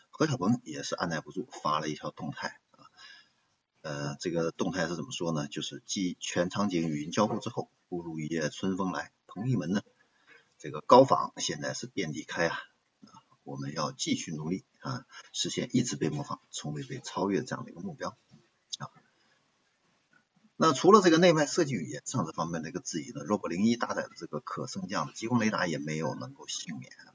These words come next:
啊。你像这个理想的话呢，就对这个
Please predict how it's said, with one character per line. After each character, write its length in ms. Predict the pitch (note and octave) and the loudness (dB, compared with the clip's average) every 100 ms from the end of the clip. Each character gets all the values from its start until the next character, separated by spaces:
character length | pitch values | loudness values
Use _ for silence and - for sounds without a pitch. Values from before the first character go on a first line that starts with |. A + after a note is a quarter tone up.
| _ _ _ | _ _ _
啊。 220 | D3 C#3+ - - - _ _ _ _ | -12 -12 -14 -20 -20 _ _ _ _
你 80 | E2+ | -2
像 280 | G2 F2+ F2 | 2 2 2
这 140 | F2+ | -2
个 240 | E2+ E2+ | 2 2
理 140 | E2 A2 | 2 0
想 280 | - - - | 2 0 -2
的 60 | |
话 160 | - E2+ | -12 -10
呢， 160 | D3 - | -10 -12
就 160 | - D#2 | -10 -8
对 220 | - D#2 | -4 -4
这 120 | - - _ | -4 -14 _
个 400 | - C3+ - | -16 -14 -14